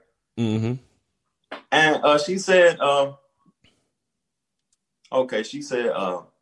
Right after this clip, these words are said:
Speaker 1: I think
Speaker 2: she
Speaker 1: it was
Speaker 2: plans on being more submissive.
Speaker 1: Right, okay, got you, got you.
Speaker 2: Yeah. In her role when they
Speaker 1: Mm-hmm.
Speaker 2: get married. Okay, so
Speaker 1: Okay.
Speaker 2: my question to you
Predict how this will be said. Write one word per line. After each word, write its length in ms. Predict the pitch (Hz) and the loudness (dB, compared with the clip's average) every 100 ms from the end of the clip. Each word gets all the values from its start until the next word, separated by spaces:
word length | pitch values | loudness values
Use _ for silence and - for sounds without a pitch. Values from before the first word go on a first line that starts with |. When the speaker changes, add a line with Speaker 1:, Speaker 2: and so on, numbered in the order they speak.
| - | -2
Speaker 1:
I 100 | 143 | 0
think 200 | 151 262 | 4 4
Speaker 2:
she 60 | 196 | 6
Speaker 1:
it 20 | |
was 140 | 156 | 6
Speaker 2:
plans 240 | 160 143 139 | 6 2 2
on 200 | 135 127 | 0 2
being 240 | 143 127 | -2 -2
more 360 | 120 135 160 160 | 0 4 6 4
submissive. 720 | - - 98 127 180 - - | 0 -8 -8 -4 -4 -4 0
Speaker 1:
Right, 260 | 120 123 - | 2 4 4
okay, 400 | 175 - 143 185 | 2 4 2 0
got 420 | 131 131 120 - | -2 0 0 -2
you, 120 | 190 - | -8 -10
got 320 | - 117 117 180 | -4 -2 0 -4
you. 120 | 185 _ _ _ _ _ _ - | -6 _ _ _ _ _ _ -8
Speaker 2:
Yeah. 280 | 156 143 - _ _ _ _ _ _ _ _ _ - - - | -2 -2 -4 _ _ _ _ _ _ _ _ _ -20 -20 -8
In 160 | 110 113 | -8 -2
her 200 | 147 143 | 0 0
role 500 | 151 151 117 98 - | 2 2 0 -6 -16
when 160 | 104 107 | -10 -4
they 80 | 110 | -2
Speaker 1:
Mm-hmm. 80 | 120 | -2
Speaker 2:
get 120 | 147 | -6
married. 320 | 113 82 - _ _ _ _ _ _ _ _ _ _ _ _ _ | -8 -8 -12 _ _ _ _ _ _ _ _ _ _ _ _ _
Okay, 380 | 120 131 110 98 | 0 0 -2 -6
so 300 | 90 85 78 82 | -8 -8 -10 -6
Speaker 1:
Okay. 400 | 147 165 147 190 _ _ - | -4 0 0 0 _ _ -2
Speaker 2:
my 220 | 160 202 | 4 4
question 720 | 202 202 208 208 - 147 151 _ _ _ _ _ _ _ - | 2 0 0 -2 -8 -10 -10 _ _ _ _ _ _ _ -6
to 160 | 127 135 | -6 -4
you 380 | 220 190 165 | -4 -2 -4